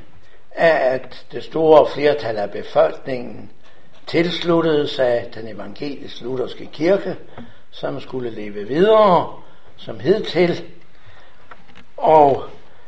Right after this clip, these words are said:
det, der altså var kongens ordinans, det blev så efterhånden til, øh, styret demokratisk, men vel at mærke med stor finfølelse, fordi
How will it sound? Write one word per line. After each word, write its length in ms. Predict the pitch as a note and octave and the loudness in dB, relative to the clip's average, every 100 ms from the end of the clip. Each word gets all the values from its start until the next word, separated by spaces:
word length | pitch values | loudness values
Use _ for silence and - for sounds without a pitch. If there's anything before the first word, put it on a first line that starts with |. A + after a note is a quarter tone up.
| - - - - C3 - | -12 -12 -12 -12 -10 -2
det, 180 | E3+ D#3+ | 0 4
der 100 | C#3 | 6
altså 280 | B2 A#2+ A#2 | 6 4 -2
var 140 | A2 | -4
kongens 520 | - C#3+ F#3 G#3 - | 4 8 8 6 0
ordinans, 640 | D3 B2+ A#2+ B2 D#3 - - | 0 0 -2 -2 -2 -2 -6
det 180 | E3+ D#3+ | -8 -6
blev 360 | D3 B2+ A2 | -2 -2 -2
så 220 | - C3+ | -2 0
efterhånden 760 | A#2+ - A#2+ G#2 C3 C#3+ A2 G2+ | 0 -2 -6 -2 -4 -4 -8 -10
til, 320 | - G2+ F#2 - - - - - - - - | -10 -10 -10 -10 -12 -12 -12 -12 -12 -12 -12
øh, 220 | C3+ A#2 G2+ | -12 -12 -10
styret 440 | - C3 B2 G#2+ | -6 -2 0 -2
demokratisk, 1120 | A2 F#2 - - C3 - C#3+ D#3 - - - - - - - - - - - - - | -6 -8 -8 -2 -2 -2 -4 -4 -6 -8 -10 -10 -12 -12 -12 -12 -12 -12 -12 -12 -10
men 320 | C3 C3 B2+ | -6 -2 0
vel 180 | C#3 D3+ | 2 2
at 80 | C#3 | 2
mærke 560 | C3+ C3+ C3 C3 A2+ - - - - | 2 2 0 -2 -4 -4 -10 -12 -8
med 120 | A#2 | -8
stor 420 | - D#3 D#3 - - | -6 -4 -4 -6 -8
finfølelse, 1040 | - - - B2+ C3+ C3+ B2+ A#2+ - A#2 | -10 -8 -8 -6 0 2 2 -2 -4 -4
fordi 540 | G#2+ A#2 - B2+ F#2+ | -4 -6 -6 -8 -8